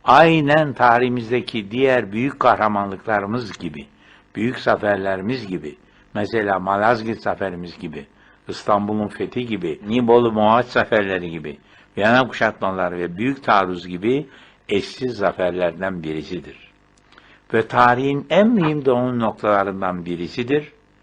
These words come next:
ve baştan sona kadar maneviyatın maddeye üstünlüğünü ispat eden bir abidedir, bir zaferdir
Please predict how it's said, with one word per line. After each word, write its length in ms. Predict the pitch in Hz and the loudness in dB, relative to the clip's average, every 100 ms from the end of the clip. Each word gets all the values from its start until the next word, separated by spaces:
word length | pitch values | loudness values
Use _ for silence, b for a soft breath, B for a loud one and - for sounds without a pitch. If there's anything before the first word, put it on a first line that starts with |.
| b b b - | b b b -8
ve 100 | 98 | 0
baştan 380 | 101 95 - 107 | 0 0 0 -2
sona 360 | - 104 95 | -2 -4 -4
kadar 400 | 87 92 98 123 131 b b b - | -6 -4 -2 -2 -6 b b b -4
maneviyatın 1080 | 87 90 92 90 87 87 85 - 113 139 139 _ _ _ | -2 -2 -2 -2 -2 -2 -4 -6 -8 -8 -14 _ _ _
maddeye 760 | 92 87 87 - - 90 85 87 | -4 -2 -2 -4 -4 -2 -2 -6
üstünlüğünü 640 | 92 - 101 87 87 85 | -10 -14 -12 -10 -10 -10
ispat 480 | 87 - 92 87 92 | -12 -4 -4 -4 -8
eden 460 | 85 98 123 135 135 b _ | -6 -6 -6 -8 -14 b _
bir 400 | 98 92 85 85 | -6 -4 -4 -4
abidedir, 720 | 80 85 82 90 90 104 113 - b b b _ | -4 -6 -8 -8 -6 -8 -8 -16 b b b _
bir 180 | 90 87 | -8 -8
zaferdir 840 | 85 87 - 90 90 82 95 95 | -6 -6 -6 -8 -8 -8 -10 -10